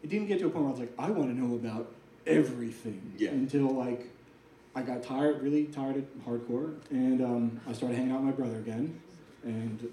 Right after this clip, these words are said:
Speaker 1: I started smoking a lot of pot with him, and then he started playing me, like, he would get me high and be like, "Hey, listen to this. What's, what is it? Amandul." And I'd be like, "This is fucking amazing.
Speaker 2: Yeah.
Speaker 1: Like, it feels like a buzzsaw's going through my head. This is awesome."
Speaker 2: Was it a big deal breaking straight edge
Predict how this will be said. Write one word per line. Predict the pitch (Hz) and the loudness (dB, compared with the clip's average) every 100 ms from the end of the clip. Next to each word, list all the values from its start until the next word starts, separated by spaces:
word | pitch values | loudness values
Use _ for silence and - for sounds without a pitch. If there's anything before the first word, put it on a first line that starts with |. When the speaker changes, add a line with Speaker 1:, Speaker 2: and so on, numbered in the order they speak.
| - | -12
Speaker 1:
I | - | -10
started | 127 117 | -6 -2
smoking | 127 123 | 0 2
a | 120 | 0
lot | |
of | 117 | 0
pot | 113 113 | -2 0
with | 120 | 0
him, | 143 - - - - - | 0 -2 -12 -18 -16 -4
and | 135 143 | 2 4
then | 143 | 6
he | 156 | 4
started | 151 151 151 | 4 2 2
playing | 156 147 | 0 2
me, | 143 | 2
like, | 131 120 - - - | 2 -2 -6 -12 -6
he | |
would | 120 | -2
get | 139 | 0
me | 127 | 0
high | 123 139 | 2 2
and | 131 | 2
be | |
like, | 127 - - - - - - | 2 -2 -12 -20 -20 -20 -2
"Hey, | 226 | 2
listen | 190 196 196 | 6 6 6
to | 196 | 6
this. | 240 131 - - - - - | 6 6 2 -10 -18 -18 -6
What's, | 147 175 - 139 | -2 -2 -2 0
what | 160 | 2
is | 127 | 2
it? | 107 | 0
Amandul." | 147 175 214 208 277 294 117 113 | 2 4 4 6 6 6 4 -4
And | 123 | -6
I'd | 131 | -6
be | |
like, | 123 - - - - 254 | -6 -8 -8 -6 0 2
"This | 294 | 4
is | 175 - - | 4 2 0
fucking | 156 180 | 0 0
amazing. | 165 233 339 339 247 131 | 2 6 8 8 8 4
Speaker 2:
Yeah. | 127 | 2
Speaker 1:
Like, | 127 | 0
it | - - - - | -4 -10 -18 -14
feels | - 208 | -2 -2
like | 190 | 0
a | 151 | -2
buzzsaw's | - 269 320 170 147 139 | 2 2 4 4 4 4
going | 131 | 2
through | 123 131 | 2 0
my | 120 | 0
head. | 123 120 | 0 0
This | 170 | 0
is | 220 | 0
awesome." | 302 359 - 175 113 175 | 2 2 2 0 0 2
Speaker 2:
Was | 233 | 4
it | 262 | 2
a | |
big | 180 214 - | 2 0 2
deal | 196 | 2
breaking | - 202 196 196 | 4 2 0 -4
straight | - 190 208 | -4 -2 -2
edge | 226 | -6